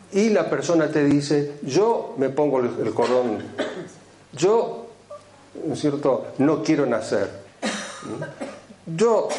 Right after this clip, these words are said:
complico el nacimiento". Solo lo puedes saber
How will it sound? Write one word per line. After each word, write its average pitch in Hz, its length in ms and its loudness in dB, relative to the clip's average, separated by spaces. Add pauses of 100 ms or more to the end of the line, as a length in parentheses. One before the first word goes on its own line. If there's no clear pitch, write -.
(640)
complico 143 540 2
el 127 80 2
nacimiento". 104 680 -2 (1600)
Solo 196 300 2
lo 170 120 4
puedes 160 280 2
saber 170 600 0